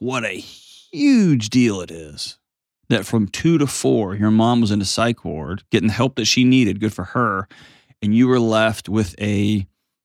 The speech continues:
somewhat angry, somewhat militant dad who was just try-, probably trying to keep food on the table and keep this household running.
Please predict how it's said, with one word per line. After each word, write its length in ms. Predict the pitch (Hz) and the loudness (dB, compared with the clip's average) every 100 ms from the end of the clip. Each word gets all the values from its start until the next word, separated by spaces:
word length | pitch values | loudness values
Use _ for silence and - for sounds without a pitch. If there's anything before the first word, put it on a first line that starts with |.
| _ _ _ _ _ _ _ _ _ _ _ _ | _ _ _ _ _ _ _ _ _ _ _ _
somewhat 600 | - - 127 123 120 113 - | -6 -2 2 4 4 2 0
angry, 460 | 117 113 107 107 | 2 2 2 0
somewhat 380 | 95 117 113 92 | 0 0 0 2
militant 540 | 110 107 101 107 76 | 0 0 0 -4 -4
dad 540 | 98 104 104 98 92 98 | -6 -4 -4 -4 -6 -2
who 120 | 104 | 2
was 140 | 113 | 2
just 180 | 123 123 | 0 -2
try-, 200 | - 135 | 0 -2
probably 360 | - 131 135 143 | 0 -2 0 -2
trying 260 | - 135 | 0 0
to 60 | 127 | 0
keep 240 | - 135 | -2 -6
food 180 | - 139 | -2 0
on 100 | 131 | 0
the 60 | 127 | 0
table 280 | 139 127 120 | 2 2 0
and 80 | |
keep 160 | 107 135 | -2 -2
this 140 | 120 | -2
household 400 | 127 123 123 107 | -2 -2 -2 -2
running. 440 | 104 104 101 101 | 0 2 2 0